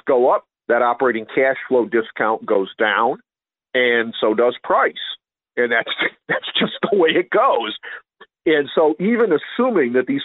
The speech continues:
firms don't find themselves in a trap where they have their, their building on a lease, the lease comes up, it gets renegotiated. The guy that, that, you know, commercial property is typically not financed like your house,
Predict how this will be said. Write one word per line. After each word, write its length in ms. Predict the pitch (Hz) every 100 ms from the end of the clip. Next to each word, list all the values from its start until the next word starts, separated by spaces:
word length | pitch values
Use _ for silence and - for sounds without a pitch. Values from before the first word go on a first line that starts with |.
| -
firms 280 | 156 147 -
don't 180 | 143 -
find 240 | 139 143
themselves 500 | 131 123 147 131 117
in 80 | 117
a 60 | 107
trap 520 | - 160 165 90 - _ _ _ _ _
where 200 | 127 117
they 180 | 120 117 127
have 320 | 127 120 110
their, 440 | 117 113 113 113 107 -
their 160 | 110 92
building 400 | 135 139 127 117
on 160 | 110
a 60 | 104
lease, 260 | 117 120 - - _ _ _ _ _ - -
the 40 | 104
lease 240 | 113 131 -
comes 240 | 131 117 135
up, 160 | 117 -
it 80 | 104
gets 160 | 113 113
renegotiated. 840 | 123 117 92 113 101 123 101 98
The 100 | 98
guy 240 | 107 127 120
that, 140 | 110 - -
that, 220 | 117 104 - _ _ -
you 60 |
know, 80 | 98
commercial 340 | 131 175 -
property 360 | - 156 180 104
is 80 | -
typically 300 | 143 - 113
not 160 | 110 113
financed 380 | 120 110 107 -
like 140 | 101
your 100 | -
house, 280 | 92 131 -